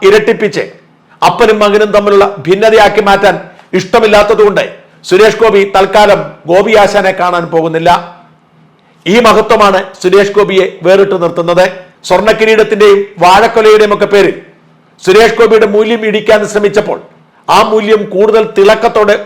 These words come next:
ഉയർന്നു വരുന്നതിന് കാരണമാകുന്നു ഈ സംഭവം. സുരേഷ് ഗോപിയുടെ പഴയ താരമൂല്യം ഇടിഞ്ഞുപോയി എന്ന് പറഞ്ഞവർ ഈ സംഭവത്തോടെ അതൊരു തോന്നൽ മാത്രമായിരുന്നെന്നും സുരേഷ് ഗോപിയുടെ മനുഷ്യത്വവും മര്യാദയും വീണ്ടും ചർച്ചയായി എന്നും തിരിച്ചറിയുന്നു. അതെ,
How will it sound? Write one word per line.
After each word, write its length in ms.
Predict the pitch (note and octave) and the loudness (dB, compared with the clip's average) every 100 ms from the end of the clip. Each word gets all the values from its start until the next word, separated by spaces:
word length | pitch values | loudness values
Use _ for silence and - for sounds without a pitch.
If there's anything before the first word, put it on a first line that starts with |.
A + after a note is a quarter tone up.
| - E3+ | -6 0
ഉയർന്നു 340 | A3 A#3+ A#3+ A#3 | 2 2 2 2
വരുന്നതിന് 400 | G#3+ G#3+ G#3+ - | 0 0 -2 -2
കാരണമാകുന്നു 600 | F#3 G3+ G#3+ G3+ F#3+ F#3+ G3+ F3+ | 0 2 2 0 2 0 -2 -4
ഈ 60 | F3 | -4
സംഭവം. 340 | E3+ E3+ F3 F3 - - _ _ _ _ _ - | -2 0 0 -2 -10 -20 _ _ _ _ _ -8
സുരേഷ് 300 | F#3 G#3 G#3 | 0 0 2
ഗോപിയുടെ 300 | A#3 G#3+ G#3+ G#3+ | 2 2 2 2
പഴയ 240 | F#3+ G3+ A3 G#3+ | 2 2 2 2
താരമൂല്യം 560 | G3+ G#3+ G#3+ A3 G#3 G3+ G3 | 2 2 0 0 0 -2 -4
ഇടിഞ്ഞുപോയി 520 | F#3 A3 A3+ G#3+ G#3+ G#3 A3 | -4 -2 -2 0 0 -2 -4
എന്ന് 120 | G#3 G#3 | -2 0
പറഞ്ഞവർ 320 | G3+ G3+ C3+ - - _ _ - F3 | 0 0 -4 -8 -20 _ _ -4 0
ഈ 40 | G#3+ A3 | 2 0
സംഭവത്തോടെ 540 | A3 G#3+ G#3+ G#3+ F#3+ D3 - - _ _ - | 0 0 0 2 2 0 -8 -20 _ _ -2
അതൊരു 220 | F#3 G#3+ G#3 | 0 2 2
തോന്നൽ 280 | G3 A3+ A#3+ A3 | 2 2 0 0
മാത്രമായിരുന്നെന്നും 720 | G#3 A3 G#3+ G#3 G3+ F3 B2+ - _ _ _ - | 0 0 2 2 2 -2 -10 -14 _ _ _ -4
സുരേഷ് 320 | F3+ G#3+ G#3+ | 2 2 2
ഗോപിയുടെ 260 | A3 G#3+ G#3+ F3+ | 2 2 0 0
മനുഷ്യത്വവും 560 | G#3+ - A3+ A3 G#3+ G#3 | 0 -2 -2 0 0 2
മര്യാദയും 540 | G3 A3 A3 G#3+ F3 B2+ - _ - F3 | 2 4 4 2 0 -6 -18 _ -6 -2
വീണ്ടും 280 | A3 A3+ G#3 | 0 -2 -2
ചർച്ചയായി 480 | G3+ G3 G#3+ G#3+ G3 G3 | -2 -2 0 2 2 2
എന്നും 160 | F#3+ F3+ | -2 -4
തിരിച്ചറിയുന്നു. 580 | F#3 F3+ F3 F3 F3 F3+ F#3 - - | -4 -2 -2 0 0 -2 -6 -14 -4
അതെ, 140 | F3+ | 0